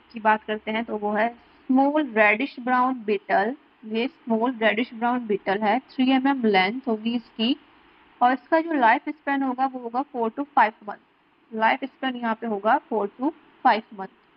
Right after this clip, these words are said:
तो जो इसका लाइफ साइकिल है वो फोर स्टेजेस में है,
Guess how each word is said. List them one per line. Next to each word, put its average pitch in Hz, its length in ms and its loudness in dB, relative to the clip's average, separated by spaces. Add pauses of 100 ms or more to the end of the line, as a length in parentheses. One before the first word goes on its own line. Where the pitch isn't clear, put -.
(560)
तो 226 160 4
जो 226 160 0
इसका 240 460 2
लाइफ 220 280 2
साइकिल 220 380 -4
है 220 220 -2
वो 240 120 -6 (100)
फोर 214 160 -2
स्टेजेस 233 360 -8
में 277 140 -4
है, 320 220 -2